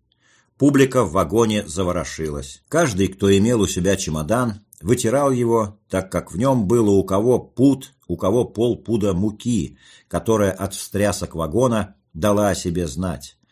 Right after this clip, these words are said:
Выскакивала мелкой пылью из сумок, сквозь замочные щели чемодана.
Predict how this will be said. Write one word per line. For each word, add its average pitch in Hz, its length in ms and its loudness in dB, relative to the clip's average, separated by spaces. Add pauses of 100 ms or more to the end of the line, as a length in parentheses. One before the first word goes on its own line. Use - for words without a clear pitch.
(160)
Выскакивала 117 800 0
мелкой 104 420 0
пылью 95 360 -2
из - 280 -10
сумок, 107 640 -2
сквозь 120 380 -2
замочные 110 580 -4
щели 71 360 -6
чемодана. 82 800 -6